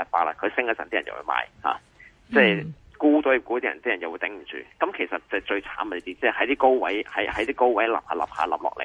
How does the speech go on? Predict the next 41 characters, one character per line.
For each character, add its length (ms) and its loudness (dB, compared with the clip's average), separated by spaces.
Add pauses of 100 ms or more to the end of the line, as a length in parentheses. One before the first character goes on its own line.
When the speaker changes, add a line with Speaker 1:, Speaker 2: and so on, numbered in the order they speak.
Speaker 1:
嗰 60 -6
啲 140 0
呢， 180 2
就 60 -18
係 160 0
通 140 -4
常 140 -12
輸 240 -4
錢 100 -12
輸 140 -6
得 60 0
最 160 -8
多， 160 -2
因 100 2
為 100 2
你 60 0
不 140 -2
停 80 -4 (120)
嘗 100 -6 (140)
試， 160 -12 (220)
Speaker 2:
明 280 4
白。 120 4
Speaker 1:
不 60 4
停 100 2
失 440 -8
敗。 60 -4
Speaker 2:
噉 80 2
啊， 60 6
Speaker 1:
係 60 4
啦。 40 0
Speaker 2:
Clement 300 2
呢 200 2
就 340 2
話 260 4
梁， 420 2
梁 380 2
瑞 540 2
聰 420 0
呢 160 2
就 240 0
話， 280 0